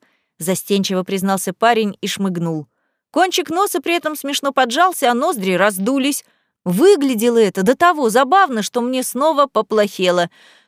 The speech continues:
«Да что ж так распирает-то?» совершенствовался в мелкой панде, пока не решил, что достоин. «Испытаем тебя в деле, потом посмотрим», решил грозный хозяин кабинета.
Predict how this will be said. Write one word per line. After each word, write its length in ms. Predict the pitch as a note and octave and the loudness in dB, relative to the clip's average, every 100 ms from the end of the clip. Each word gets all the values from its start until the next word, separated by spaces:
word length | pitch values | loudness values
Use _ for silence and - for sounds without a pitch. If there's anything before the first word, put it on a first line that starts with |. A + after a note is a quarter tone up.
| - | -6
«Да 160 | G3 | -2
что 460 | A#3 - - D4+ D#4+ | -2 -4 -6 -4 -2
ж 100 | - | -2
так 300 | - C4+ C4 | 2 2 2
распирает-то?» 1400 | B3 C4+ - B3 A#3+ B3 C#4 C4+ B3+ _ _ C4 B3+ G#3+ _ _ _ _ _ _ _ _ _ _ - | 0 0 -4 -2 0 2 2 2 0 _ _ 0 0 -2 _ _ _ _ _ _ _ _ _ _ -12
совершенствовался 1400 | - G#3 A3 G#3 - A3+ G#3+ - G3+ G3 - G3+ F#3+ - _ - | -2 0 0 -2 -2 -2 -2 -4 -6 -6 -6 -4 -4 -6 _ -14
в 140 | F#3+ | -6
мелкой 400 | A3 A3+ G#3 A3+ | -2 -2 -2 -4
панде, 440 | A3 A#3+ A3+ D#3 C#3 _ _ _ | -2 -2 -2 -4 -10 _ _ _
пока 300 | F3+ F3+ F#3 | -10 -4 -2
не 140 | F#3 | 0
решил, 400 | F3 E3+ A#3+ C#4 - - | -2 -2 -2 -4 -6 -16
что 280 | - - F3+ | -12 -4 -2
достоин. 720 | F3 - - D#3+ C#3+ C#3+ B2+ _ _ _ _ _ _ _ _ _ _ _ - | -4 -8 -8 -6 -4 -8 -12 _ _ _ _ _ _ _ _ _ _ _ -12
«Испытаем 480 | F3 - F#3+ G#3+ G3+ | -10 -6 -2 0 0
тебя 280 | G#3+ G3+ G3+ | 0 0 0
в 60 | |
деле, 280 | F3+ A#3 B3 | 2 2 2
потом 340 | B3 A3 G3+ | -2 -2 -2
посмотрим», 760 | F#3+ F#3+ - E3+ D3+ C#3+ D3 C#3 _ _ _ _ _ _ - | -2 -4 -2 -4 -6 -8 -8 -10 _ _ _ _ _ _ -8
решил 400 | E3 F3+ G3+ F#3+ | -4 0 0 0
грозный 440 | F3+ F#3+ F3+ F#3+ | 0 0 0 -2
хозяин 440 | F#3 F#3 F#3 F3+ | 0 0 2 0
кабинета. 560 | F3+ F3+ F#3 F3+ E3 E3 | -2 -4 -2 -2 -2 -6